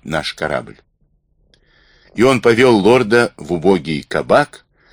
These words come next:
где назначил свидание своим подчинённым. Некоторые из разбойников слонялись снаружи возле дверей,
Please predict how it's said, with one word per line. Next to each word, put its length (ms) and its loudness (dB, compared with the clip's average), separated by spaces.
где 420 -4
назначил 800 -4
свидание 720 -4
своим 340 -10
подчинённым. 800 -16
Некоторые 420 0
из 80 -4
разбойников 880 0
слонялись 680 0
снаружи 540 -2
возле 300 -6
дверей, 460 -8